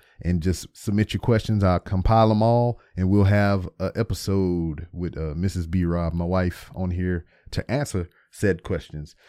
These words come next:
You can also send email. You can email your questions to mail at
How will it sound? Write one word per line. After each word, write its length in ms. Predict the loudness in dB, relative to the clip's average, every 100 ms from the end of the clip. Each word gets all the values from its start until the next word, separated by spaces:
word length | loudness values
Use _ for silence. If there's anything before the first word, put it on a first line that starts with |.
| _ 0
You 80 | 4
can 120 | 4
also 320 | 6 6 6
send 400 | 4 6 6 4 2 -2
email. 640 | 4 6 8 8 8 4 0
You 100 | 0
can 120 | 0
email 360 | 2 2 4
your 160 | 4 4
questions 640 | 6 6 6 2 0 0 0
to 220 | 2 2
mail 960 | 2 2 4 8 10 10 8 4 -4 -12 _ _ _
at 400 | 2 2 0 -8